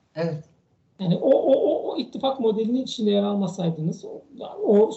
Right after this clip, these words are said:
Speaker 2: türbülanslara da Millet İttifakı'nı da kendinize sokmasaydınız belki bugün bu tablo farklı olabilirdi.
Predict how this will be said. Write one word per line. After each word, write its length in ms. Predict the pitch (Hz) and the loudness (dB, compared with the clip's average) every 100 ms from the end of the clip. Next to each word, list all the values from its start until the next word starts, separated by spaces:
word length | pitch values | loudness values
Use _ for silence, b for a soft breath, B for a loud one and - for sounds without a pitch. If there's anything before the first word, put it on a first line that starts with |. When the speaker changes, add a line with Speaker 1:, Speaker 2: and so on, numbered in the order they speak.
| - _ | -10 _
Speaker 2:
türbülanslara 680 | 226 208 220 208 226 214 214 | -8 -2 -2 -2 -2 -2 0
da 220 | 214 - B B - | -2 -4 B B -2
Millet 280 | 196 240 | -2 -2
İttifakı'nı 500 | 202 - 233 202 220 | -6 -10 -6 -4 -2
da 120 | 208 175 | -4 -2
kendinize 460 | 214 214 214 208 | -2 -2 -2 -2
sokmasaydınız 720 | - 220 233 208 339 370 240 | -2 -6 -6 -6 -4 -4 -4
belki 280 | 196 220 - | -4 -4 -6
bugün 240 | 269 240 202 | -4 -2 -2
bu 60 | |
tablo 360 | - 220 240 262 | -2 -2 -2 -2
farklı 300 | 185 170 269 | -6 0 2
olabilirdi. 380 | 214 165 160 | 2 0 -8